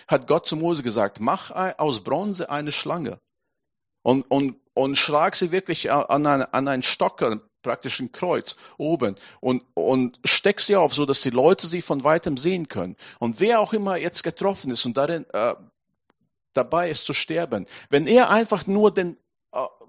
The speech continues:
den Blick zur, zur Schlange hinwendet, wenn er die Schlange anschaut, dann ist er geheilt.“ Und Jesus sagt so auch, das ist das Zeichen, wenn ich mal erhöht sein werde, wie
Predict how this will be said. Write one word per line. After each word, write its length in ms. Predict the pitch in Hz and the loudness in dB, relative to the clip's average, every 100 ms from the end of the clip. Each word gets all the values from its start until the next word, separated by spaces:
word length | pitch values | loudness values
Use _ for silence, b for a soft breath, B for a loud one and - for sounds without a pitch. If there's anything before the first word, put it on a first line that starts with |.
| 95 _ _ _ | -20 _ _ _
den 200 | 175 165 | -8 -6
Blick 320 | 135 220 - | -6 -8 -8
zur, 320 | - 170 147 | -6 -4 -4
zur 420 | - 165 147 143 - | -6 -2 -2 -2 -6
Schlange 520 | - 185 214 147 - _ _ _ _ _ _ - - | -6 -2 -2 -4 -6 _ _ _ _ _ _ -14 -4
hinwendet, 640 | 180 160 113 92 82 _ _ _ | -2 -2 -6 -8 -14 _ _ _
wenn 140 | 143 | -2
er 80 | 165 | -2
die 140 | 151 131 | -4 -6
Schlange 440 | - 151 190 185 | -4 -4 -4 -6
anschaut, 480 | 165 170 117 90 - b b | -8 -8 -8 -10 -12 b b
dann 180 | - 120 | -6 -4
ist 200 | 113 - | -2 -2
er 160 | 117 131 | -4 -8
geheilt.“ 580 | 139 120 123 101 - - _ _ _ _ _ _ _ _ _ _ _ B B | -10 -12 -12 -16 -20 -20 _ _ _ _ _ _ _ _ _ _ _ B B
Und 180 | 135 143 | 0 2
Jesus 400 | 151 240 226 175 | 2 0 2 2
sagt 280 | 135 131 - | 4 2 2
so 120 | 143 | 4
auch, 200 | 120 110 B B - | 4 2 B B 0
das 240 | 190 - | 2 2
ist 180 | 240 - | 2 0
das 160 | 226 | 2
Zeichen, 280 | - 208 170 | 2 2 0
wenn 120 | 123 | 0
ich 220 | 135 247 - | -2 -2 0
mal 200 | 240 240 | 0 0
erhöht 400 | 185 185 247 - | 0 -2 -2 -2
sein 280 | 180 131 | -2 0
werde, 220 | 120 117 123 | 0 0 -2
wie 180 | 127 | -8